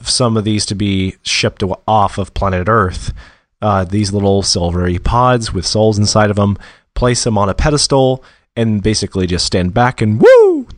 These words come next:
they're gone. They're up in space. They're sent off to the other end of the galaxy, who knows where. And it, it looked like, yeah, someone really didn't think this through. <laughs> There's, like, it doesn't seem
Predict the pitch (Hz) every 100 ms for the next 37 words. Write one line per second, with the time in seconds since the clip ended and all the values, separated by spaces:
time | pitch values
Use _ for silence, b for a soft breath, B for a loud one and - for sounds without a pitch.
0 | - 120 - 117 98 85 - - 104 107
1 | - 127 127 120 110 101 92 - - -
2 | 170 170 160 - - 110 - 113 107 110
3 | - 104 104 101 98 95 95 117 151 151
4 | - 147 127 113 104 110 - 160 160 156
5 | 156 B B B B B - 127 127 127
6 | 123 120 - _ _ _ 139 - 156 -
7 | 135 147 147 - 131 120 117 120 143 160
8 | 160 156 - - _ _ _ _ _ _
9 | - - 208 208 190 160 143 123 110 113
10 | 123 113 - 117 - - 110 107 98 98
11 | - - 147 135 - 143 139 - - 208
12 | 214 185 165 _ - 143 151 190 180 -
13 | - - 139 135 131 120